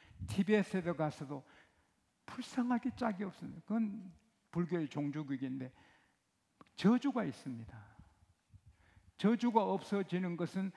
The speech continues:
우리 저주를 다 맡아 저주받으신 예수님을 믿는 것입니다. 십자가에서 저주받으신 예수님을 믿는 것입니다.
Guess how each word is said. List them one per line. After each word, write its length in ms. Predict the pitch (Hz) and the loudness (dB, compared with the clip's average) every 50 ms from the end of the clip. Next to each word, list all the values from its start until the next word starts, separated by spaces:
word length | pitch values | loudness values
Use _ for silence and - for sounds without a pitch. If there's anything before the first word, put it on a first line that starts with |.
| - - - - _ | -14 -20 -20 -20 _
우리 260 | - 180 208 233 233 - | -6 0 4 4 4 4
저주를 480 | - 214 220 214 - 220 208 214 202 | 6 4 2 4 2 0 0 0 -2
다 200 | - - 185 185 | 2 2 2 4
맡아 400 | 185 190 190 185 - - 180 175 | 6 4 4 4 4 2 2 2
저주받으신 880 | 160 - 170 175 165 175 165 160 165 151 151 151 - - 160 156 156 147 - - - _ _ _ - | 2 0 -2 -2 0 -2 0 0 0 0 0 -6 -4 -4 -4 -4 -4 -8 -12 -20 -20 _ _ _ 0
예수님을 580 | 143 160 156 - - 165 151 143 139 139 135 131 | 2 2 2 2 0 -4 -2 -2 0 0 0 -2
믿는 360 | 131 131 131 135 151 175 185 | 0 -2 0 0 0 -2 -2
것입니다. 640 | 180 160 - - - 135 123 120 - 123 120 - - - - - - - - - - | -4 -6 -8 -8 -10 -10 -10 -10 -10 -12 -14 -14 -16 -18 -20 -20 -20 -20 -20 -20 -14
십자가에서 840 | - - - 190 - - - 202 160 175 175 170 170 160 - 170 160 - | -6 0 0 0 2 4 2 4 6 6 4 4 2 0 0 -4 -4 -2
저주받으신 800 | - 170 175 165 - 170 160 170 165 - 156 151 139 156 147 | 0 0 0 0 0 0 2 2 2 2 0 -2 0 0 2
예수님을 440 | 160 190 185 - 208 196 185 180 180 | 4 2 2 2 0 -2 0 0 0
믿는 340 | 165 143 143 165 196 208 220 | 0 0 2 2 2 0 -2
것입니다. 420 | 202 151 - - 135 - - - | -2 -4 -6 -8 -10 -10 -10 -12